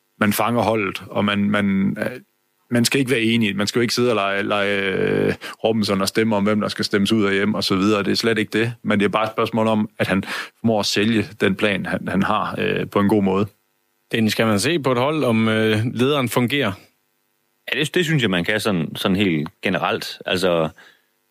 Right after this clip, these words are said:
Speaker 3: nu snakker vi også om de her Premier League-klubber før. Altså, det, det er jo fordi, de også er nogle ekstremt gode ledere, de her Klopp og Guardiola, at,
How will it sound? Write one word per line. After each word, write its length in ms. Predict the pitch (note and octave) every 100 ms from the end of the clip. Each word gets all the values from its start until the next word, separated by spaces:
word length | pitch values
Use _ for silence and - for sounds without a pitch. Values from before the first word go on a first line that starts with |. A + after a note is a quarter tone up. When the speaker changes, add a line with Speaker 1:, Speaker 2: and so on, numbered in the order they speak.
| _
Speaker 3:
nu 200 | A2 G#2
snakker 200 | G2 A2
vi 80 | F#2+
også 100 | G2+
om 40 | G#2
de 60 |
her 80 | G2+
Premier 300 | - G2 F#2
League-klubber 600 | A2+ - D#2+ - A2+ F2+
før. 240 | - G2+
Altså, 160 | D2+ D2+
det, 180 | G2+ G2
det 60 |
er 40 | A#2
jo 100 | A2
fordi, 200 | A#2 A#2+
de 140 | G2+
også 140 | G#2+ G#2+
er 20 |
nogle 240 | F#2 F2
ekstremt 320 | F#2 - A#2
gode 180 | G2 G#2
ledere, 260 | G#2 A2+ F#2
de 60 |
her 120 | F#2 F2
Klopp 260 | A2 G2+
og 80 | F2
Guardiola, 500 | D#2+ E2+ F#2+ A2+ F2
at, 180 | -